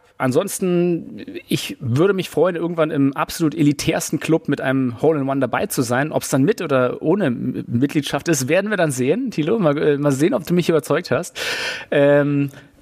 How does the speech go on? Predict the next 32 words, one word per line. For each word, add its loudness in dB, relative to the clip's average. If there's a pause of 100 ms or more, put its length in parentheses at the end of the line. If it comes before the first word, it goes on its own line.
(140)
und 0
Beauty, 2
du, -2
du 2
darfst 0
wie -2
immer 2
hier, 2
äh, 2
unsere 2
letzten 0
Worte 0
vorm -2
Christkind, -2
weil 2
du 4
freust -2
dich -4
ja 4
über 0
die 0
drei -2
Nächte, -2
die 0
noch 2
da 0
sind, 0
äh, -2
mit 0
der 2
einen 0
durchgemachten. 0